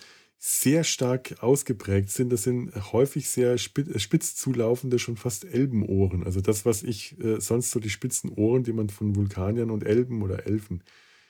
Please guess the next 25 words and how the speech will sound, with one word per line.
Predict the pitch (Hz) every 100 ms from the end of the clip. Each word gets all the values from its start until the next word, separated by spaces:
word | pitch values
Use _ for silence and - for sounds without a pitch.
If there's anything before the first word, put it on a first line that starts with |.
| _
her | _ 101 95
kennt, | - 101 120 - - - _ -
die | 117 117
findet | 101 131 135
man | 131 117
bei | 117 110
den, | 110 110 107
äh, | - 107
bei | 101 101
Peter | 120 113 104
Jackson | 117 120 123
auch | 110
bei | 110
den | 107 104 104
Hobbits | 120 107 98 98
in, | 90 87
in | 101 95
ähnlicher | 101 104 123 107 104 92
oder | 90
leicht | 87 90 95
anderer | 98 113 107 95
Form | 95 95 95 98 95 92
wieder. | 101 117 113
Und | 107 101 - -
daher, | 101 95 104 113